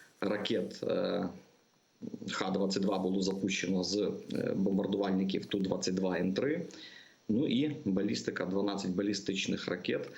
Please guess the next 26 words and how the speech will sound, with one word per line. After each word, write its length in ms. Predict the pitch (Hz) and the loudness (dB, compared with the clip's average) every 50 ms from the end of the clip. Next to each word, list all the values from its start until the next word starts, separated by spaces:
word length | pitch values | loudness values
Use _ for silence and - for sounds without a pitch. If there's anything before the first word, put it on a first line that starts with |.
| - - - | -16 -8 -2
"Іскандер 640 | - 98 95 - - 95 98 98 95 95 95 95 - - | -2 0 0 0 0 0 2 2 2 2 2 0 -2 -2
М", 300 | - 117 135 143 139 139 - - - - - - - - | -2 0 0 0 -2 -4 -8 -14 -16 -18 -18 -12 -6 -4
е, 200 | 98 98 98 104 - 95 92 - - - - | -2 0 0 0 0 0 -2 -4 -6 -6 -6
теж 200 | - 101 110 120 | -4 -2 -2 0
були 240 | 104 104 107 110 104 | 0 0 0 0 0
запущені, 680 | 95 92 - - 110 107 - - 98 95 95 98 98 95 95 - - - - | -2 -2 -2 -2 -2 0 0 0 2 2 2 2 0 -2 -4 -8 -10 -6 -2
е, 180 | 92 92 92 | -2 0 0
з 280 | 87 87 92 101 104 98 | 0 0 2 2 2 0
північного 760 | 98 - 101 101 98 104 104 101 - - 101 95 95 92 98 | 0 0 0 2 2 2 2 2 0 0 0 0 2 2 2
напрямку 580 | 95 101 110 - - 117 110 101 95 - 98 | 2 2 0 0 -2 0 0 0 0 -2 -2
по 220 | 95 - - 95 98 | -2 0 0 0 0
території 600 | 98 98 95 92 92 - 95 90 92 90 90 - - - - - - - - - | 2 0 0 0 0 0 0 0 0 0 0 -2 -4 -10 -14 -16 -16 -12 -6 -4
України. 460 | 98 98 - 95 90 90 - 92 92 - - - - - - | -4 -2 0 0 0 0 0 0 0 -2 -4 -10 -16 -8 -4
У 100 | - 113 | -2 0
різних 320 | 107 104 95 92 90 - - | 0 2 2 0 0 0 -2
напрямках 500 | 107 120 123 123 117 107 107 95 - - | -4 -2 -2 -2 -2 0 -2 -2 -2 -2
летіли 300 | 92 - - 104 101 95 | -4 -2 -2 -2 -2 0
ці 140 | 95 92 | 0 0
ракети. 380 | 92 92 87 - - 92 - 110 | 0 0 0 0 -2 -2 0 0
Ну, 60 | - - | 0 0
також 240 | 151 143 - 107 | 0 0 0 0
дві 160 | 95 101 123 113 | 0 2 0 0
керовані 480 | - 107 104 110 104 98 92 95 104 | 2 2 2 2 4 4 2 2 2
авіаційні 460 | 101 90 95 98 98 98 98 95 92 | 2 2 0 0 0 0 2 2 2
ракети 340 | 92 90 - - - - 117 | 2 0 0 -2 0 0 0
з, 300 | 101 92 92 101 110 117 | 0 0 0 0 0 0